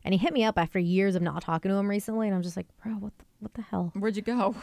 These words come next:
Speaker 1: So he was a vegan dude. He was, like, an M M A fighter. Like, or he, he wasn't a fighter, but he did M M A. And, uh, first date, he wore these just cargo shorts, a Marvin the Martian t-shirt that had holes in it.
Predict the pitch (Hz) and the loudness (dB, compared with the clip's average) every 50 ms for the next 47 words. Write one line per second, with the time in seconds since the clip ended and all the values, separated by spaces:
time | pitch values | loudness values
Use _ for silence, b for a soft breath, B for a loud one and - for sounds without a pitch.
0 | B B B - - 277 262 226 208 - - 302 311 311 311 311 254 233 262 254 | B B B 0 2 2 4 4 2 0 0 2 4 4 4 2 2 2 4 4
1 | 233 208 185 175 240 269 294 240 285 262 220 180 185 175 180 170 180 185 190 180 | 4 2 4 4 4 4 4 4 4 4 4 4 4 4 4 4 4 4 2 2
2 | 208 202 185 180 - 202 208 233 233 214 196 202 196 - - 180 175 175 175 185 | 2 2 2 2 2 4 4 4 6 6 4 4 2 2 4 4 4 6 4 4
3 | 180 175 175 175 170 165 165 175 190 208 196 226 - 285 302 330 311 262 196 - | 4 4 4 2 2 2 2 2 2 2 -2 -4 -4 0 0 2 2 2 2 0
4 | - - 190 175 180 185 208 208 190 180 175 - - 190 170 151 175 180 175 175 | -2 -2 0 0 0 2 0 0 0 -2 -6 -6 -6 -8 -4 0 0 0 2 2
5 | 190 202 214 220 220 226 233 233 b b b b b b b b b b b b | 2 2 2 2 2 2 0 0 b b b b b b b b b b b b
6 | - 214 202 196 190 185 190 190 185 185 175 170 - - 247 277 269 - - - | -4 0 2 2 4 4 2 4 4 4 2 2 2 2 2 2 2 -2 -4 0
7 | 240 220 202 196 190 190 - - - 202 202 208 208 190 185 190 190 185 180 180 | 2 2 4 2 0 -2 -4 -6 -4 -2 0 0 0 2 2 4 4 4 4 4
8 | 180 180 180 180 180 175 175 175 175 170 165 - 170 170 165 160 151 170 185 - | 4 4 4 4 2 2 2 0 0 -2 -4 -4 -4 -2 -2 -2 -4 -6 -8 -8
9 | - 185 - - - - - 202 233 247 240 240 226 233 208 - - - 214 208 | -10 -10 -12 -12 -16 -4 0 2 2 4 4 4 4 2 0 -2 -2 0 2 4
10 | 208 208 208 202 202 196 _ - - - - - b b b b b b b b | 4 4 4 4 2 0 _ -10 -14 -14 -14 -14 b b b b b b b b
11 | - - 180 180 175 175 175 170 165 170 160 - 57 - - - _ _ - 202 | -6 -2 0 2 2 2 2 0 0 -2 -2 -4 -6 -10 -12 -16 _ _ -2 0
12 | 185 180 190 214 247 262 233 269 277 269 262 247 214 190 180 180 175 185 208 - | 2 4 6 6 6 4 4 2 0 0 2 2 2 2 4 4 4 4 2 2
13 | - - 196 180 - - - 180 208 - - 254 254 262 - - 180 - 175 185 | 0 0 0 0 0 0 -2 -2 -2 -2 0 0 -2 0 0 0 -2 0 0 0
14 | 175 170 - - - 160 170 190 214 214 277 294 330 370 403 - - - | -2 -2 -4 -6 -2 2 2 2 2 2 0 -2 -2 -2 -4 -6 -10 -20